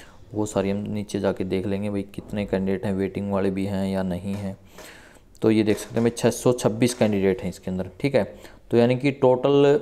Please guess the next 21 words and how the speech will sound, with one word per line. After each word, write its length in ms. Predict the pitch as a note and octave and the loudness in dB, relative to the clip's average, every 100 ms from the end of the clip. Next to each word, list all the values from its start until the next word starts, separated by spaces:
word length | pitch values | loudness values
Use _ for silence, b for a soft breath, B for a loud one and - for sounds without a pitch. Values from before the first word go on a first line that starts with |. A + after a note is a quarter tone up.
| C3 | 0
जो 180 | A#2+ | 0
छः 180 | A#2+ B2 | 2 2
सौ 200 | A#2 C3 | 4 2
अट्ठानवे 360 | B2+ A#2 A2+ B2+ | 4 2 2 2
पोस्ट 280 | B2+ G#2+ - - | 2 0 0 -4
थी 80 | |
और 140 | G#2+ A2+ | 2 2
कुछ 280 | - A#2+ A2 | 0 -4 2
वेटिंग 480 | A2 G#2 A#2+ A#2+ A2+ | 2 2 0 -2 2
वाले 240 | A2 G#2+ | 4 4
भी 120 | G#2 | 2
थे, 160 | G2+ G2 G2 B B B - | 0 -4 -6 B B B 0
तो 240 | B2+ B2 - | 2 2 0
सभी 280 | - B2+ C#3 | 0 2 4
को 120 | C3+ | 4
मिलाकर 380 | A#2+ A#2 A#2 B2+ | 6 4 4 0
छः 180 | - | 0
सौ 140 | - B2+ | -4 -4
छब्बीस 460 | - B2 B2+ C#3 | -2 0 2 2
ने 140 | C3 A#2+ | 2 2
ही 280 | B2 A#2+ | 2 -2